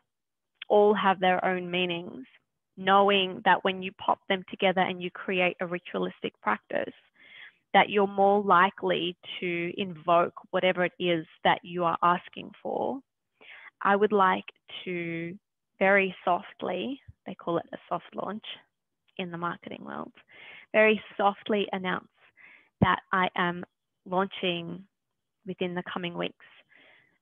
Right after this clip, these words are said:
a beautiful new range called Rituals for Grace. And what these products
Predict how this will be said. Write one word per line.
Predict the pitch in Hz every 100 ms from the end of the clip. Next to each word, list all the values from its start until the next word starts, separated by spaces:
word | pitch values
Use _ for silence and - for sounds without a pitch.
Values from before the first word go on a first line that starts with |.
| -
a | 185
beautiful | 170 202 214 202 196
new | 196 185 175
range | 170 165 165 160 - -
called | - 180 165 165 165 -
Rituals | 175 - - 170 165 170 - - _ _ -
for | -
Grace. | 170 107 - - - _ _ _ _ _ _ _ _ _ _ _ _ _ _ -
And | 190 202
what | 208 - -
these | 196 196 185 - - -
products | 185 190 -